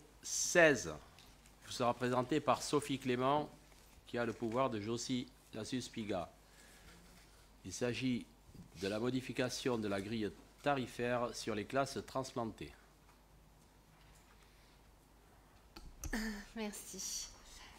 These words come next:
Speaker 2: Euh, donc, cette proposition de modification de la grille tarifaire est un corollaire de la modification, euh, concernant la grille sur, du, des temps, du temps périscolaire méridien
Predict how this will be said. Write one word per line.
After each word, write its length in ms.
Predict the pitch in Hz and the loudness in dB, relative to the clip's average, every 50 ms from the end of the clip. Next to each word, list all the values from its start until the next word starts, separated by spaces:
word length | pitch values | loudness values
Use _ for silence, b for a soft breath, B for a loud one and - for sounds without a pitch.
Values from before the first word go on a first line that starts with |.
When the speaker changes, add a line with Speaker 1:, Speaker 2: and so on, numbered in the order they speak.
| - | -4
Speaker 2:
Euh, 400 | 202 214 220 220 214 214 214 214 202 190 | -2 0 2 2 2 2 2 0 0 -4
donc, 260 | 202 233 247 254 254 - | -6 -6 -4 -4 -4 -6
cette 440 | - - 269 247 - - - 262 | -4 -2 -2 -2 -2 -2 -4 -4
proposition 720 | 240 - - 254 - 285 262 247 269 254 - - - 262 262 | -4 -4 -6 -6 -4 -2 -2 -2 -4 -6 -6 -6 -6 -6 -4
de 100 | 233 240 | -4 -4
modification 600 | 226 240 226 226 190 240 226 - 226 233 - 254 | -4 -4 -6 -6 -6 -6 -2 -2 -2 -2 -2 -4
de 60 | 240 | 0
la 100 | 233 226 | 0 0
grille 220 | 226 220 - 240 220 | 0 0 -4 -4 0
tarifaire 560 | - 214 208 214 208 - - 247 240 262 254 | 2 2 0 0 -2 -2 4 6 6 6 4
est 120 | 247 - | 2 -2
un 100 | 226 220 | -2 -2
corollaire 640 | 214 - 233 226 220 233 220 226 226 233 254 247 226 | 0 0 -2 -2 0 0 2 4 6 6 6 4 0
de 80 | 208 | -2
la 140 | 208 208 208 | 2 2 2
modification, 880 | 214 226 226 - 220 214 - 220 - - 208 214 - - - - 247 247 254 262 269 247 202 208 | 2 0 -6 -6 -8 -12 -12 -10 -6 -4 -4 -4 -4 -8 -10 -8 -6 -6 -6 -4 -6 -6 -6 -4
euh, 180 | 214 214 208 202 | -2 -2 -2 -4
concernant 600 | - - 220 214 - - 214 220 220 233 233 240 | -6 -8 -8 -8 -6 -4 -4 -2 -2 -2 -2 0
la 160 | 214 208 208 | 2 2 0
grille 400 | 202 208 202 - 233 240 247 254 | 0 -2 -6 -4 -4 -2 -2 -4
sur, 240 | - - - 190 180 | -6 -6 -6 -6 -6
du, 600 | 190 190 - 202 196 196 190 190 190 190 190 190 | -8 -10 -12 -10 -8 -8 -6 -6 -4 -4 -4 -4
des 160 | 185 202 208 | -4 -4 -4
temps, 420 | 208 - 240 226 233 240 233 226 214 214 202 - 202 190 | -2 0 0 0 0 0 -2 -4 -4 -6 -6 -8 -8 -10
du 80 | 202 185 | -12 -10
temps 220 | - - 233 233 | -4 -4 -4 -2
périscolaire 580 | - 226 220 226 220 - - 214 208 233 226 220 | -2 -4 -6 -6 -8 -6 -4 -4 -2 -2 -4 -4
méridien 440 | 220 214 214 226 196 196 175 160 | -4 -4 -4 -6 -6 -6 -6 -6